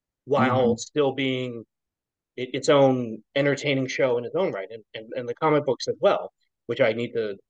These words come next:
Speaker 1: you know, like, I'm a big Dan Slott fan. I, I have it in my queue. I gotta check all that stuff out too, you know? <laughs>
Speaker 2: Yeah, absolutely. Absolutely.
Speaker 1: Um, Josh, this has been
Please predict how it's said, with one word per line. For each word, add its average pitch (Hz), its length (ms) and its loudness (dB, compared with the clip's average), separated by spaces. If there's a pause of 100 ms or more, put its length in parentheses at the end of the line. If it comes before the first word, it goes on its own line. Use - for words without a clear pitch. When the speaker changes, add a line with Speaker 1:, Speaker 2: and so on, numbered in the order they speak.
(640)
Speaker 1:
you 104 100 -8
know, 57 160 -10
like, - 240 -6
I'm 104 100 -10
a 104 100 -2
big 113 260 -6
Dan 110 160 0
Slott 131 300 -4
fan. 104 200 -4
I, 104 140 -4 (480)
I 110 60 0
have 147 260 2
it 131 80 0
in 123 80 0
my 104 140 -4 (100)
queue. 120 220 -2
I 98 80 -4
gotta 107 220 -2 (600)
check 123 160 -2
all 107 120 -2
that 123 160 -4
stuff - 240 -8
out - 240 -8
too, 104 140 -2
you 107 120 -6
know? 104 120 -4 (320)
<laughs> 196 60 6 (1300)
Speaker 2:
Yeah, 107 320 -2
absolutely. 98 880 -8 (260)
Absolutely. 98 840 -10 (1040)
Speaker 1:
Um, 101 420 -2 (440)
Josh, 147 280 2
this 180 160 0
has 156 140 2
been 117 260 2